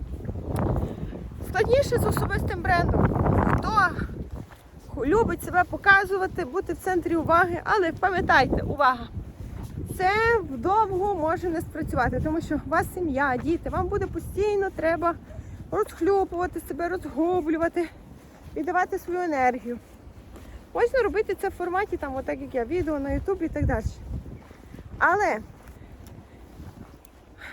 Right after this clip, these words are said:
постійно одне й те саме, якщо ви експерт, як ви ще щось продаєте, вам надоїсть. Так як мені набридає деколи польська мова. Тому що я знаю, що я маю курс, але щоб його продати, показати свою експертність,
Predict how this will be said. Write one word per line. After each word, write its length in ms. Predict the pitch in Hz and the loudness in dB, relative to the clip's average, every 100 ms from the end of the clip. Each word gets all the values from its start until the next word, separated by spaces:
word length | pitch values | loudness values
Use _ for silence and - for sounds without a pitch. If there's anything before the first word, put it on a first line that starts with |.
| - - | -16 -4
постійно 720 | 285 - - 381 440 440 440 | -4 -2 0 2 4 4 2
одне 280 | - 302 339 | 0 0 -2
й 40 | |
те 160 | 349 330 - | -2 -4 2
саме, 300 | 339 359 349 | 4 4 0
якщо 260 | 330 339 | -4 -4
ви 100 | 320 | 0
експерт, 500 | 302 - - 339 349 | -2 -2 0 2 2
як 80 | 320 | 0
ви 100 | 285 | -6
ще 120 | 320 294 | -6 -8
щось 200 | 330 302 | -8 -10
продаєте, 540 | 285 277 294 339 320 | -8 -6 -4 -4 -4
вам 220 | 311 311 | -4 -2
надоїсть. 460 | 285 269 277 214 202 | -2 -4 -4 -8 -10
Так 160 | - 277 | -8 -6
як 140 | 294 | -6
мені 200 | 285 339 | -6 -4
набридає 520 | 330 277 262 277 302 294 | -4 -4 -2 0 0 0
деколи 380 | 254 - 269 - | -4 -4 -6 -4
польська 320 | 262 - - | -4 -4 -4
мова. 180 | 254 196 - - - - - - - - - - - - | -2 -4 -6 -12 -12 -12 -10 -6 -4 -4 -4 -6 -6 -6
Тому 200 | 381 403 | -4 -2
що 80 | 370 | 0
я 220 | 392 392 | 2 2
знаю, 360 | 370 349 302 - | 2 2 2 -2
що 120 | 294 285 | -6 -2
я 160 | 330 | 0
маю 260 | 381 370 339 | 2 2 0
курс, 360 | 330 359 480 453 - - 302 | -2 0 0 0 -6 -6 -6
але 100 | 302 | -6
щоб 220 | - 370 | -6 -6
його 220 | 330 339 | -6 -6
продати, 480 | - - 302 359 - | -6 -2 2 2 2
показати 480 | - - - - - | -4 -4 -4 -2 -2
свою 260 | - - - | -4 -2 -2
експертність, 580 | - - 381 - - | 0 4 4 2 -6